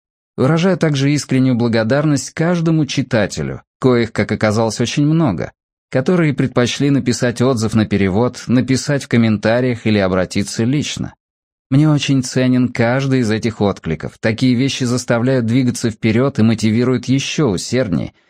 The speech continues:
ещё качественнее выполнять работу. И, наконец,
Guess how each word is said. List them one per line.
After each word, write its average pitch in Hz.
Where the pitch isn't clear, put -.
ещё 123
качественнее 117
выполнять 95
работу. 107
И, 120
наконец, 98